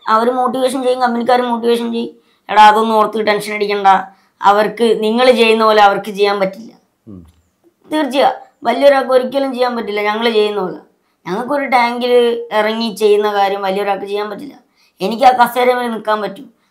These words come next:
Speaker 1: വലിയൊരാൾക്ക് ചിലപ്പം തടിയുള്ള ഒരാൾക്ക് നിൽക്കാൻ പറ്റില്ല. എനിക്കൊരു തട്ടിൻ്റെ മുകളിൽ കയറാൻ പറ്റും,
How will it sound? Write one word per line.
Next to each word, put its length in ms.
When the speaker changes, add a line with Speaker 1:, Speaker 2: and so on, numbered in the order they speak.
Speaker 1:
വലിയൊരാൾക്ക് 480
ചിലപ്പം 300
തടിയുള്ള 320
ഒരാൾക്ക് 260
നിൽക്കാൻ 280
പറ്റില്ല. 220
എനിക്കൊരു 220
തട്ടിൻ്റെ 340
മുകളിൽ 280
കയറാൻ 380
പറ്റും, 240